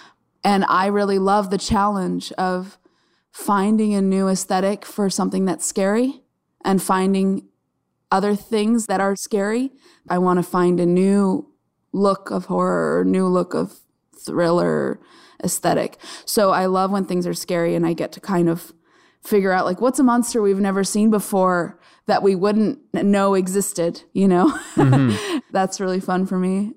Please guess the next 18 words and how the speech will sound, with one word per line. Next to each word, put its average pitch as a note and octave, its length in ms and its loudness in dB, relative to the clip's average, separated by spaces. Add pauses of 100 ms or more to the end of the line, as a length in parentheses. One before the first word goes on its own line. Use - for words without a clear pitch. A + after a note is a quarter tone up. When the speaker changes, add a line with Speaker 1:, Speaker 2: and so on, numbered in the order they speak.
(100)
Speaker 1:
And F#3+ 160 0
not G3 180 2
necessarily F#3 600 -2
making F#3 360 -2
a F#3 80 -2
monster F#3 460 -2
because F#3 340 -2
I F3 120 0
love F#3 300 0
monsters, F#3+ 680 0 (400)
more F#3+ 220 2
just F#3 220 -2
like, F3 220 0
what's F#3+ 220 -2
a F#3+ 60 0
new F#3+ 280 2
monster? F3+ 800 0
<laughs> - 40 -20